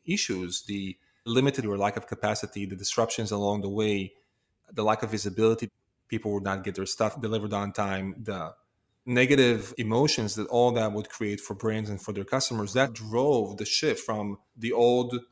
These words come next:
delivery systems to what Veo is creating. We definitely saw that for the past two years. It allowed us to gain a lot more momentum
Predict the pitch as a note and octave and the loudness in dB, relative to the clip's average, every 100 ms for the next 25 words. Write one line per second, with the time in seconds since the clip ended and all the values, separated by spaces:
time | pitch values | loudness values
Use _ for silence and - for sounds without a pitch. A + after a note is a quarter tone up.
0 | _ - A2 A2 G#2+ G#2 - G2+ - G#2+ | _ -6 -2 0 -2 -2 -2 -4 -6 -8
1 | - G#2+ G2+ G#2 A#2 A2+ A2+ A#2+ A2 - | -4 -2 -2 -2 0 0 2 2 0 -4
2 | - G#2 F#2+ F#2+ B2 C#3+ F#3+ D#3+ - C3 | -6 -6 -4 0 4 6 8 6 6 6
3 | A#2 A2+ A2 - A2+ G#2 G#2 G2 G#2 A2 | 8 6 4 0 -2 0 0 0 -2 2
4 | C3+ A#2 A2 A#2 A2 A2+ A#2+ A#2+ A2+ - | 4 2 -2 0 4 8 8 6 2 0
5 | - A2 A2 G#2 G#2+ A2 A#2+ A2 G2+ G#2 | -4 0 2 4 6 6 4 0 0 -2
6 | B2 - E3 | -2 0 0